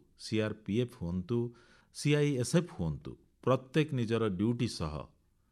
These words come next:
ଯୋଗକୁ ନିଜର ଏକ ଅଂଶ କରିଦେଇଛନ୍ତି। ଏହି ଯୋଗ ଦିବସ ଉପଲକ୍ଷେ ମୁଁ କହିଥିଲି ଯେ ତିନି ପିଢ଼ି,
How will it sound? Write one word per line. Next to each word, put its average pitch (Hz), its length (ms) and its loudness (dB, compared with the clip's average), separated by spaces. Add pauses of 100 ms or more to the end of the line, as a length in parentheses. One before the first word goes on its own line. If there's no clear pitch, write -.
(200)
ଯୋଗକୁ 120 540 4
ନିଜର 107 300 2 (100)
ଏକ 98 120 -2 (160)
ଅଂଶ 101 360 0
କରିଦେଇଛନ୍ତି। 71 800 -6 (580)
ଏହି 131 120 8
ଯୋଗ 131 260 4
ଦିବସ 156 320 4
ଉପଲକ୍ଷେ 123 580 0
ମୁଁ 107 140 -2
କହିଥିଲି 113 560 -2 (260)
ଯେ 104 160 -2
ତିନି 120 380 2
ପିଢ଼ି, 76 380 -4